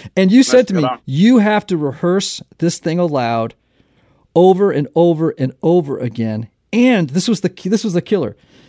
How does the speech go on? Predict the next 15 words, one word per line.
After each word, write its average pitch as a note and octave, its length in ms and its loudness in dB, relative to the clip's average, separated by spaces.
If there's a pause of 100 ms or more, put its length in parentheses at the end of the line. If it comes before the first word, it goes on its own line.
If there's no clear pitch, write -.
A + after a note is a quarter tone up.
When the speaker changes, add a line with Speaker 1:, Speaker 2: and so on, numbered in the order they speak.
Speaker 1:
You G#3 200 4
told G#3+ 300 2
me F#3+ 100 2
to E3+ 80 2
rehearse C#3+ 520 -2
it B2 200 -6 (380)
while D3+ 280 2
music E3+ 520 2
was C#3 140 -2
playing A#2+ 500 -4
in C#3 140 2
the B2 100 0
background. A#2 580 -4
Speaker 2:
It's A#2 60 -4
my B2+ 60 -2